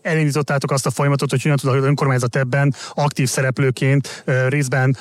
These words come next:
új lakások megépítésével, átalakításával, vagy pedig pénzbeli megváltással, ö, jelentős aktorként részt venni, és igazából ebbe vág most keresztbe a kormányzat, és azt mondják, hogy az önkormányzatnak ebben semmi feladata nincsen,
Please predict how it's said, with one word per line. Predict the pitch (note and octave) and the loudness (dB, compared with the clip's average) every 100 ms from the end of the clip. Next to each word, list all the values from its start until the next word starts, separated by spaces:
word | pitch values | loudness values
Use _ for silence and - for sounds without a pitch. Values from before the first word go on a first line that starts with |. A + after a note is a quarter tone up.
| - | -2
új | D3+ | 0
lakások | D3 C3+ C3 B2+ | 0 0 -4 -2
megépítésével, | D3 D3+ C#3+ C#3 C3+ - B2 | -2 -2 -2 -2 -2 -2 0
átalakításával, | C#3 D3+ C#3 C#3 C3 - B2+ C3 | -2 -2 -4 -2 -2 0 0 0
vagy | C#3 | 0
pedig | D3 B2+ | -2 -2
pénzbeli | C#3 B2+ A#2+ | 0 0 0
megváltással, | B2 C3 A#2+ C3 A#2+ C#3+ C3+ B2+ - - | 0 -2 -2 -2 -2 0 0 -4 -14 -4
ö, | B2+ B2+ B2+ - _ | 0 0 -2 -8 _
jelentős | C#3+ C#3 B2+ C3+ C3 | 0 2 0 -2 -2
aktorként | B2 - A#2+ C3+ A#2+ A#2 - - - | -2 -2 -2 0 0 -2 -12 -20 -4
részt | B2+ A#2+ - | 0 0 0
venni, | D#3+ F3 | 2 2
és | F#3 E3+ | 2 0
igazából | F3+ E3+ F3+ D#3 E3 | 0 2 2 0 0
ebbe | E3 E3 E3 | -2 -2 0
vág | C3+ | 0
most | C3 B2 | 0 -2
keresztbe | C#3 B2+ A#2+ A#2 | -2 0 -2 0
a | B2 | -2
kormányzat, | - B2+ B2+ C3 C#3 E3+ F3+ - - - | 0 0 0 0 2 2 0 -6 -20 -6
és | D#3 | -2
azt | D3+ - | -2 0
mondják, | C#3 C#3+ C#3+ | 0 0 0
hogy | D3+ | 0
az | C3+ | 0
önkormányzatnak | D3 D3 C#3+ C#3 C3+ | 0 2 0 0 -2
ebben | D3+ C3+ | -2 -2
semmi | - G#3 | 0 2
feladata | D#3+ C3 B2 A#2 | 2 0 0 0
nincsen, | C3 C#3 E3 E3+ | 2 2 2 0